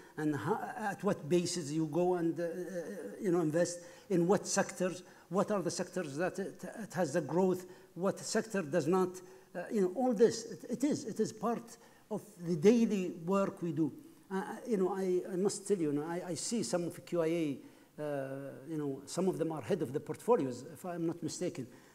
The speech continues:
So they do a lot of work,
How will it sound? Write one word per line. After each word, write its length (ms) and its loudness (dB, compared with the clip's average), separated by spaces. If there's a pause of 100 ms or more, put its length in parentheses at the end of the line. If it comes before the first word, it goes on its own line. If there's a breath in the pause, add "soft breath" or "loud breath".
So 260 0 (220)
they 400 4 (760)
do 380 4 (500)
a 80 -6
lot 240 4
of 160 -6
work, 360 0